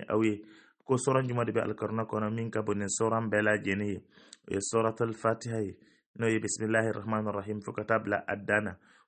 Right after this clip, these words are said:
O de ye sura ye min ka bon ni sura bɛɛ lajɛlen ye, i n'a fɔ Nasu nana ka cogo min na. Ko yala aya juma dɔ bɛ ka bɔ Alikuranɛ kɔnɔ ni aya bɛɛ lajɛlen ye? O ye Ayatal Kursi ye, n'o ye Allahu la ilaha illa huwa al hayyul qayyum.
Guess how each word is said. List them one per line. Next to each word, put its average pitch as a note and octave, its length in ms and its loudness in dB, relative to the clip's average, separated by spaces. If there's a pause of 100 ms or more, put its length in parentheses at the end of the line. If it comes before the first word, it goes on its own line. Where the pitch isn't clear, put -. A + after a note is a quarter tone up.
O G#2+ 120 0
de G2 100 -2
ye F#2+ 80 0
sura G#2+ 300 0
ye A2 60 -2
min A2+ 200 -4
ka G#2 120 -2
bon G2 140 -4
ni G2 80 -6
sura A2 240 0
bɛɛ G#2 200 0
lajɛlen G2+ 380 0
ye, G2 160 -4
i G2 40 -8
n'a G#2 140 -4
fɔ G#2 280 -6 (480)
Nasu A2 340 -2
nana G#2+ 280 2
ka G2+ 140 -4
cogo A2+ 240 -2
min G#2 140 -2
na. F#2+ 80 -10 (420)
Ko C3 300 4
yala B2+ 460 4
aya C#3+ 260 4
juma B2+ 200 0
dɔ A#2 160 0
bɛ A2+ 60 -6
ka A#2+ 120 2
bɔ A2+ 300 2
Alikuranɛ A2+ 460 -4
kɔnɔ A2+ 220 -2
ni A#2 60 -6
aya B2 280 6
bɛɛ A#2 200 4
lajɛlen A2+ 340 4
ye? G#2 200 -4 (420)
O G2+ 100 -2
ye G2+ 120 2 (120)
Ayatal A#2+ 440 2
Kursi B2 340 -2 (100)
ye, G2+ 60 -4
n'o A#2 140 -2
ye A2 80 0
Allahu A#2 400 0
la A2+ 180 4
ilaha G#2+ 460 0
illa G#2+ 340 0
huwa G#2 400 2
al G#2+ 120 0
hayyul G#2+ 540 -2
qayyum. A2 440 0